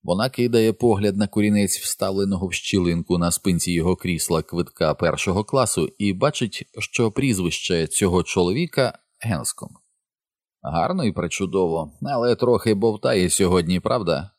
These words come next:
У вас величенький шмат роботи, здається мені. Не переймайтесь мною. Зі мною».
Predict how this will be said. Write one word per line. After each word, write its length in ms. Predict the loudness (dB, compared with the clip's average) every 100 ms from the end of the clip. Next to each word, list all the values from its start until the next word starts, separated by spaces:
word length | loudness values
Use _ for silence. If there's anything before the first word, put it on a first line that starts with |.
| _
У 120 | -8 -4
вас 240 | -2 0
величенький 680 | 2 2 0 -2 0 2 0
шмат 360 | 2 0 2
роботи, 640 | 0 0 -2 -2 -2 -2 -4
здається 600 | -6 -2 0 0 -4 -4
мені. 340 | -6 -6 -10 -14 _ _ _ _ -8
Не 120 | -6
переймайтесь 760 | -4 -2 -2 -4 -8 -8 -6
мною. 340 | -4 -6 -8 -10 _
Зі 340 | -4 -2 0 0
мною». 460 | 0 0 0 0